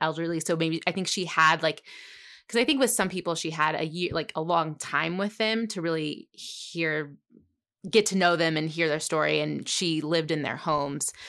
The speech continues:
Um, but some of the regrets were like, "I wish I had spoken up more. I wish I had worked less," like, stuff like that. But it's, it's a really powerful book. And she,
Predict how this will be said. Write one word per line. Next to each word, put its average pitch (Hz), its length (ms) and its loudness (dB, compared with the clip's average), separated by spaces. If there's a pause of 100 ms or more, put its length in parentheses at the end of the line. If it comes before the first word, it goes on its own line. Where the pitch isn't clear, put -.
(220)
Um, 151 240 2
but 170 180 2
some 202 160 6
of 175 80 2
the 165 100 4
regrets 147 460 2
were 156 80 -2
like, 151 160 0
"I 156 80 4
wish 170 220 2
I 160 120 6
had 160 180 2 (680)
spoken 165 460 2
up - 180 0
more. 170 220 2
I 160 120 6
wish 165 220 0
I 160 100 4
had 160 260 0
worked 156 280 0
less," 160 380 2
like, 160 140 0
stuff 180 260 0
like 147 200 -2
that. 143 200 4
But 170 100 -2
it's, - 140 -2
it's 226 140 6
a 247 100 6
really 262 220 4
powerful 170 540 4
book. 143 260 -2
And 151 160 -4
she, 147 320 -6